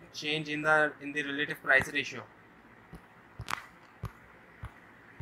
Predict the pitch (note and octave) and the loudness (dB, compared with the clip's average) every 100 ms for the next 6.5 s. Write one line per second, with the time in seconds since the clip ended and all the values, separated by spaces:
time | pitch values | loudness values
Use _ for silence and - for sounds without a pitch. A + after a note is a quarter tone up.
0 | - - - - - - - - - - | -18 -20 -20 -20 -14 -4 -2 -2 0 8
1 | F#3 F#3 F#3+ D#3 F3+ F3+ F3+ - - A3+ | 12 12 12 8 6 6 4 -2 -2 0
2 | A#3+ A#3 E3+ G3+ G#3 - F#3+ F3 G3 E3+ | 2 4 4 6 6 4 2 4 4 8
3 | D#3 F3 E3 D3+ E3+ F3 - D#3 E3 F3 | 8 8 6 6 6 4 4 6 6 4
4 | - - D3 D3 D3 D#3 E3 E3 D#3 D3+ | -6 -16 0 2 4 2 4 4 4 2
5 | D3+ F#3+ - - - - C3 C#3 D#3+ E3+ | 2 0 0 -18 -20 -6 4 6 6 4
6 | E3 D3 C#3 B2+ A2+ | 0 0 2 2 0